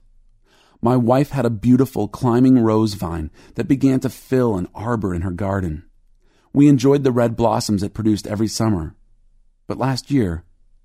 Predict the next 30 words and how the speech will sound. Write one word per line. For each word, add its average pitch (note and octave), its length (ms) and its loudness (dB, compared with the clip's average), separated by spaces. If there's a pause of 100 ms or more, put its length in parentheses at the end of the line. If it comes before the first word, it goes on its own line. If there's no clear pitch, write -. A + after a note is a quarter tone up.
(140)
something - 320 -4
happened. G#2 520 -4 (840)
The - 80 -8
vine C3 380 2
suddenly D3 460 2
turned C3 460 0
brown, G#2 480 -2 (560)
dropped A2+ 260 -6
its C#3 160 -4
flowers, F#2 600 -6 (260)
and A#2 220 0
died B2 300 0
within G#2 280 0
the G#2 60 0
course C3 400 -2
of F#2+ 100 -6
a G2 60 -2
week. G#2+ 420 -2 (840)
After C#3 280 0
all C#3+ 120 2
that E3 180 -2
loving B2+ 320 4
care, C3 340 -4
we G2+ 140 -4
couldn't D#3+ 220 0
figure C#3+ 340 -2
out D3+ 160 0
what - 180 -6
went B2 220 -2
wrong. A#2 480 0